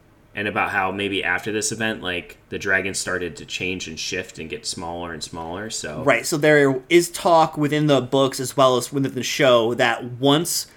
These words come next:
Speaker 2: the Targaryens started to cage their dragons, the dragons started to shrink down smaller and smaller because they were being kept in captivity. They weren't able to roam free in the wilds. They weren't able to,
Speaker 1: Yeah.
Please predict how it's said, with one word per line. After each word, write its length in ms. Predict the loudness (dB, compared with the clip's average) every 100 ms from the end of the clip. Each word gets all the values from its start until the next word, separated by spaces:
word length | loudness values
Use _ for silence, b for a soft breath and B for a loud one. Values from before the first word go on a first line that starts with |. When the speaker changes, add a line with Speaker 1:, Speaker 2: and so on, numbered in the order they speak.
| b b b
Speaker 2:
the 80 | 0
Targaryens 680 | 2 4 4 6 4 2
started 480 | -2 4 6 6 4
to 160 | 0 -2
cage 580 | -4 -2 2 4 2 0
their 140 | -2
dragons, 720 | 2 4 4 4 -2 -10 -14 -16 b b b b
the 100 | 0
dragons 520 | 4 8 8 8 4 4
started 220 | 2 2
to 60 | 0
shrink 500 | -4 0 0 0 4
down 420 | 6 6 4 -2
smaller 520 | -4 0 2 2 0
and 100 | -4
smaller 680 | -6 2 6 6 4 -2 -8 b b b
because 540 | -4 2 4 4 4 4
they 120 | 4
were 100 | 4
being 220 | -2 -6
kept 380 | 0 2 2 0
in 220 | -2 0 0
captivity. 680 | -4 -4 -4 -4 -4 -6
They 100 | -2
weren't 300 | -2 0 -2 2
able 280 | 2 2 -2
to 320 | 0 -2 -2 -12 _
roam 400 | 0 4 6 4
free 400 | -2 -4 -2 0
in 60 | 0
the 80 | -2
wilds. 580 | 2 2 2 0 -2 -4
They 60 |
weren't 260 | -2 -4 0
able 220 | 0 0
to, 160 | -2 2
Speaker 1:
Yeah. 160 | 2